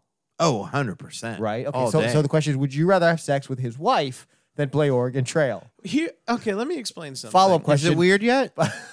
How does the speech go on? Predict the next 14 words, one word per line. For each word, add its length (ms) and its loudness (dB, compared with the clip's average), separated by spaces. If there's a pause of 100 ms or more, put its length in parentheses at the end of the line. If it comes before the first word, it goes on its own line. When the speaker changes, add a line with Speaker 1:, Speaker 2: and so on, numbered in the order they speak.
(240)
Speaker 3:
Uh, 280 0
oh, 160 4
no, 140 2
your 120 0
wife's 220 0
hot. 180 -2
I'd, 180 -4 (160)
I'd 160 -10
fuck. 440 -10
Speaker 1:
Yeah, 80 4
yeah, 320 4
Speaker 3:
Um, 80 0
Speaker 1:
for 40 -8
sure. 180 -8